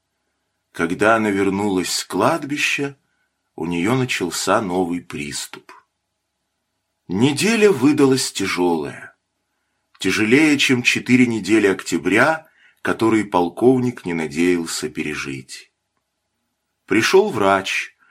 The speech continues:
Он осмотрел больную и, выходя из её комнаты, громко сказал: "Если бы я обращал внимание на такие болезни, мне пришлось бы приговорить к смерти весь город".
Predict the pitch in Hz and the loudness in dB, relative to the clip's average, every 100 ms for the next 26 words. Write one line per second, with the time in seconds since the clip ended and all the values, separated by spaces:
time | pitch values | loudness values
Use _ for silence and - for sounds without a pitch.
0 | - - - 156 160 - 95 95 95 78 | -20 -8 0 2 2 -2 -2 2 2 2
1 | 85 87 101 175 175 165 - 101 117 127 | 0 0 0 -2 -4 -10 -4 -2 0 0
2 | 135 180 139 113 98 95 139 160 151 143 | 2 2 2 0 0 2 2 2 0 -2
3 | 127 95 113 123 110 - - 82 82 82 | -2 2 2 2 -2 -6 -6 -4 0 0
4 | 78 - - - - - _ _ _ _ | -2 -6 -16 -20 -20 -20 _ _ _ _
5 | 92 131 147 147 135 139 143 127 135 135 | 2 4 4 4 4 6 6 4 2 2
6 | - 135 123 131 147 135 104 92 90 95 | 2 2 2 2 2 2 0 0 -2 -2
7 | 110 - 107 98 135 190 262 160 85 58 | -2 -2 -4 2 2 4 2 2 -4 -10
8 | - _ _ _ - 104 165 202 226 - | -14 _ _ _ -2 4 4 4 2 2
9 | 175 190 165 208 185 170 160 135 131 - | 6 4 4 -2 0 2 6 6 4 0
10 | - - 143 143 143 - 165 123 113 101 | -6 -4 2 2 2 -2 0 2 0 0
11 | 92 85 85 - - | 2 2 0 -10 -20